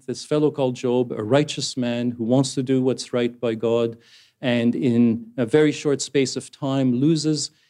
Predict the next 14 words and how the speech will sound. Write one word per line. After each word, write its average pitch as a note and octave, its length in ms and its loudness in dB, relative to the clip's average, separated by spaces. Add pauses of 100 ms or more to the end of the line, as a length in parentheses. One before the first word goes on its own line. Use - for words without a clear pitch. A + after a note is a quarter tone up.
(140)
his A2+ 240 -6
home, E3 460 0
loses B2 400 -4
his - 180 -10
children, D#3 580 0
loses A2+ 340 -2
his G#2+ 180 -8
livestock, C3+ 640 0
loses A2 380 -4
his G#2+ 120 -10
status, C3+ 560 -2
is A2+ 160 -10
cast B2+ 380 -6
out. D3+ 240 4